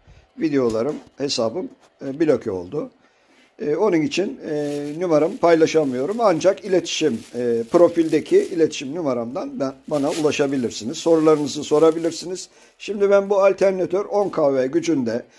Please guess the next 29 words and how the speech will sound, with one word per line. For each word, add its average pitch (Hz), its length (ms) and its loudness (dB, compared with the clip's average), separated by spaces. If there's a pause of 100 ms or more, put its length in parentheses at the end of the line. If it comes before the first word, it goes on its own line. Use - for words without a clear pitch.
(300)
beş 202 300 6
yüz, 220 340 -6
beş 180 240 2
yüz 165 120 0
elli 185 300 4
devirde 131 640 -2 (320)
iki 214 220 -6
yüz 202 200 0
yirmi 214 280 2
volt 202 240 2
da 170 60 4
alabilirsiniz. 156 880 0 (220)
Üç - 240 -10
yüz 226 100 -6
seksen 190 440 2
volt 147 240 2
da - 120 4
alabilirsiniz. 123 640 2
Elektrikçi 151 600 -6
arkadaşlarımız 107 840 -8
bunu, 147 320 0 (260)
elektrikçi 127 640 -6
ve 123 80 2
elektronikçi 110 560 -4
arkadaşlarımız 117 840 -12
bilirler. 147 480 0 (340)
Ne 202 140 4
amaçla 180 440 2
kullanılır? 131 640 -4